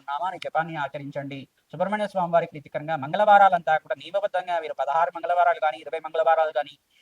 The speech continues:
ఈ యొక్క అభిషేకాదు చేయించడం, జపాన్ని ఆచరించడం వల్ల మంచి ఫలితాలు పొందుతూ ఉంటారు. ప్రధానంగా ఎర్రటి వస్త్రాన్ని స్వామివారికి సమర్పించడం, ఎర్రటి పూలతో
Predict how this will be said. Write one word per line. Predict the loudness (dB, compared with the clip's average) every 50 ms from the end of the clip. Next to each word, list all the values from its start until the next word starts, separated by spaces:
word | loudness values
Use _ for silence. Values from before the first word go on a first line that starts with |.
| _ -12
ఈ | -10
యొక్క | -8 -4 -2 -2
అభిషేకాదు | -2 -2 -6 -8 -8 -8 -2 2 2 2 2 2 -4 -10 -14 _ _ _ _
చేయించడం, | -12 -12 -10 -10 -12 -10 -8 -8 -8 -8
జపాన్ని | -8 -8 -2 0 0 0 0 0 -2
ఆచరించడం | -4 -4 -6 -8 -12 -12 -14 -14 -14 -12
వల్ల | -12 -10 -8 -8
మంచి | -8 -10 -12 -12 _
ఫలితాలు | -10 -10 -6 -4 -4 -4 -4
పొందుతూ | -6 -12 -12 -12 -14 -14
ఉంటారు. | -14 -8 -4 -4 -4 -4 -6 _ _ _ _ _ -4
ప్రధానంగా | -2 0 0 0 0 -2 -2
ఎర్రటి | -2 0 -2 -2 -2 -2
వస్త్రాన్ని | -2 -2 -2 -2 -2 -2 -2 -4
స్వామివారికి | -6 -6 -4 -2 0 0 0 0 -2
సమర్పించడం, | -6 -8 -8 -12 -12 -14 -14 -12 -8 -6
ఎర్రటి | -2 0 0 0 0
పూలతో | -2 -6 -8 -8 -8 -8 -8 -8